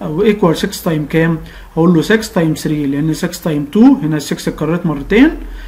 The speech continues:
وهنا ال six اتكررت مرة واحدة، يعني كأنها six تايم one، يبقى كله بسكس تايم ايه؟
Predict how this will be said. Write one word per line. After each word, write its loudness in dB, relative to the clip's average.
وهنا 8
ال 6
six 0
اتكررت 2
مرة 6
واحدة، 4
يعني 2
كأنها 4
six -8
تايم 0
one، 4
يبقى 2
كله 4
بسكس -4
تايم -4
ايه؟ -2